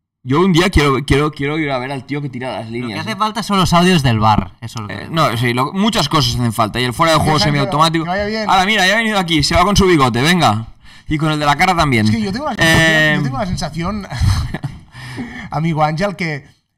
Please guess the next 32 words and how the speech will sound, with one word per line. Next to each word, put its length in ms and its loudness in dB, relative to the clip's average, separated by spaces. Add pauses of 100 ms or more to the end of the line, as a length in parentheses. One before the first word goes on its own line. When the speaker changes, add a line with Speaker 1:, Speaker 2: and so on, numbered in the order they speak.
(160)
Speaker 3:
que 500 -8
esos 220 -10
fuera 200 -10
de 40 -12
juegos, 260 -10
más 200 -6
allá 160 -6
de 100 -12
que 80 -14
si 100 -10
son 200 -14
o 40 -14
no 80 -14
son, 320 -16 (240)
debería 320 -4
no 80 -6
serlo 560 -8
siempre. 540 -8 (280)
Porque 280 -4
al 80 -4
final, 440 -6 (400)
ostras, 520 -10 (160)
eh, 220 -16
un 120 -10
fuera, 240 -4
un 100 -6
fuera 160 0
de 60 0
juego 480 -2 (240)
posicional, 800 -6 (560)
o 60 -12
sea, 300 -4